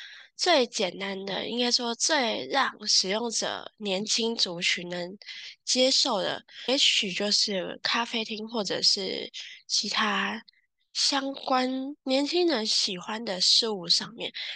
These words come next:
那其实以现在的大众年轻人来讲，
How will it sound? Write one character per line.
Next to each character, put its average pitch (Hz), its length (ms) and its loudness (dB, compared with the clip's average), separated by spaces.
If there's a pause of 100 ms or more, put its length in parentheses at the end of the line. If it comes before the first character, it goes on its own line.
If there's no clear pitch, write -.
(100)
那 339 140 0
其 277 220 2
实 247 160 2
以 202 280 0
现 233 320 0
在 220 200 0
的 170 180 -6
大 220 300 -2
众 - 400 -4
年 190 240 -2
轻 233 280 0
人 175 200 -4
来 170 180 -6
讲， 185 180 -4